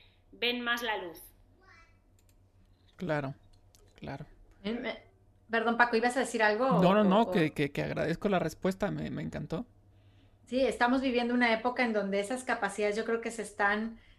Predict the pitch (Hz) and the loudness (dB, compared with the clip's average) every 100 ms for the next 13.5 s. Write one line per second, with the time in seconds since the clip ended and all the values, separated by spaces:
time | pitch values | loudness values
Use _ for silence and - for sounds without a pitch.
0 | - - 202 202 190 - - - _ - | -20 -4 0 0 -2 -8 -16 -20 _ -10
1 | 208 208 226 277 277 214 220 226 247 220 | -10 -2 2 4 4 4 4 4 2 2
2 | 185 240 302 - - 214 208 196 220 226 | 2 2 -2 -12 -10 -4 -2 -2 -2 -4
3 | 226 247 220 190 196 208 220 233 226 - | -4 -2 -2 -2 -2 0 0 -2 -6 -18
4 | _ 185 190 220 226 226 247 254 226 196 | _ -4 2 4 4 2 2 2 4 4
5 | 190 190 180 - - - - - 208 214 | 4 0 -4 -14 -20 -20 -20 -6 -2 0
6 | 208 - 220 247 240 240 247 240 240 - | 0 -4 -4 -2 0 0 0 0 -2 -4
7 | 214 208 208 226 240 320 381 262 233 233 | -6 0 0 2 2 4 4 4 4 2
8 | 254 254 220 220 214 233 247 247 226 226 | 2 0 0 0 2 4 4 2 0 0
9 | 247 254 202 185 226 220 190 180 - - | 0 2 2 2 2 2 0 -6 -10 -8
10 | 185 185 185 - 226 226 220 220 202 208 | -4 -4 -4 0 2 2 0 -2 -4 -6
11 | 202 208 - 196 175 180 214 202 160 196 | -2 -4 -2 -4 -4 -2 2 4 2 -2
12 | 214 214 208 208 196 202 196 180 - 262 | -2 0 2 0 0 -2 -2 -4 4 6
13 | 262 254 233 226 | 6 4 4 4